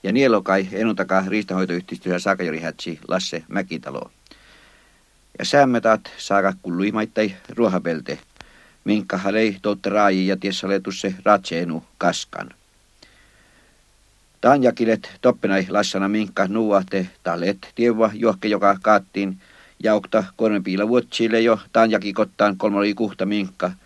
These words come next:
Ja ruohapelte alle murui kuhtaloki vihtakrunnu staahta kottin ruhtaa minkkain,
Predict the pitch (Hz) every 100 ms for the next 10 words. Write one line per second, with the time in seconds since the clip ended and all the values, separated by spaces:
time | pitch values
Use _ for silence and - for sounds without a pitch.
0 | - - _ - _ _ _ - 110 131
1 | 120 117 104 110 104 - 104 104 101 110
2 | 113 107 95 - 113 - 113 95 110 107
3 | 127 127 104 98 95 98 95 - 113 101
4 | 101 95 - - 110 113 98 101 92 98
5 | 107 110 98 104 98